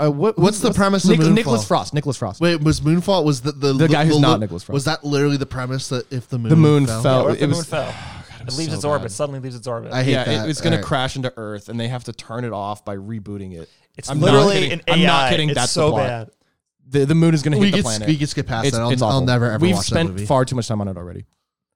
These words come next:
Speaker 2: What else we got, Vinny?
Speaker 3: I'm looking, we got a list here, just seeing
Speaker 1: Just scroll
Speaker 3: what's,
Speaker 1: down,
Speaker 3: uh, I didn't see
Speaker 1: please.
Speaker 3: Uncharted. I don't watch that.
Speaker 2: Oh,
Speaker 1: I
Speaker 2: I,
Speaker 1: kinda
Speaker 2: I,
Speaker 1: liked
Speaker 2: I
Speaker 1: it.
Speaker 2: liked Uncharted.
Speaker 1: I kinda liked Uncharted.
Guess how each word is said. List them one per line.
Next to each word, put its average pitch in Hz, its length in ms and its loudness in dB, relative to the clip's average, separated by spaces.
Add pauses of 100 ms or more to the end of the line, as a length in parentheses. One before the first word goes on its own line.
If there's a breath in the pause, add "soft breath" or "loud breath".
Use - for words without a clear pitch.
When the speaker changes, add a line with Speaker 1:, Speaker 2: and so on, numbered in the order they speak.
(400)
Speaker 2:
What 113 120 -4
else 104 180 -4
we 107 40 -4
got, 95 140 -6
Vinny? 101 160 -4
Speaker 3:
I'm 107 60 -2
looking, 117 160 -6
we 117 60 -12
got 113 80 -10
a 104 40 -14
list 107 240 -12
here, 107 180 -14
just 104 160 -18
seeing 123 200 -18
Speaker 1:
Just - 160 -16
scroll 98 280 -4
Speaker 3:
what's, 87 140 -8
Speaker 1:
down, - 180 -10
Speaker 3:
uh, - 200 -12
I 131 80 -8
didn't 143 160 -10
see - 100 -8
Speaker 1:
please. - 80 -2
Speaker 3:
Uncharted. 151 560 -2
I 127 80 -4
don't 117 140 -8
watch 123 240 -12
that. 143 340 -10
Speaker 2:
Oh, 165 80 8
Speaker 1:
I 170 160 6
Speaker 2:
I, - 80 2
Speaker 1:
kinda 294 140 2
Speaker 2:
I, - 100 4
Speaker 1:
liked 165 240 0
Speaker 2:
I 147 120 2
Speaker 1:
it. - 20 2
Speaker 2:
liked 233 260 0
Uncharted. 127 400 2
Speaker 1:
I 170 60 2
kinda 247 200 -2
liked 170 200 -2
Uncharted. 76 420 -10